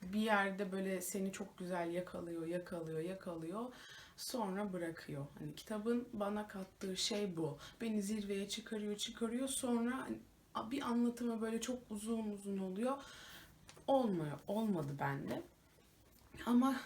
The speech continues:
kitabı okudukça, okudukça gerçekten şunu fark ediyorum. Çok güzel tahlilleri var. İnce detaylı, çok güzel özellikle kitaplarla ilgili, şu elimizde tuttuğumuz kitaplarla ilgili ve bunlardan, bu sayfalardan,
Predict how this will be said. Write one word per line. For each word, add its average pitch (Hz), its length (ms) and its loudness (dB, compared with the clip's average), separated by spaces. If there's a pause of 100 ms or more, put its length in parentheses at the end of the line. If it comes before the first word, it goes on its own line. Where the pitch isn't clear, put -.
(120)
kitabı 262 380 2
okudukça, 226 760 0
okudukça 196 640 -4
gerçekten 240 760 0
şunu 202 240 -4
fark 165 320 -2
ediyorum. 254 280 -6
Çok - 360 -8
güzel 240 360 -4
tahlilleri 196 680 -2
var. 156 160 -6 (460)
İnce 240 540 4
detaylı, 175 680 -2 (540)
çok 240 320 2
güzel 165 380 0
özellikle 175 760 -2
kitaplarla 160 720 -4
ilgili, 143 280 -6
şu - 240 -4
elimizde 208 560 0
tuttuğumuz - 880 -4
kitaplarla 180 640 -4
ilgili 175 280 -2
ve 165 200 -2
bunlardan, 190 760 0 (500)
bu 240 60 0
sayfalardan, 190 1000 2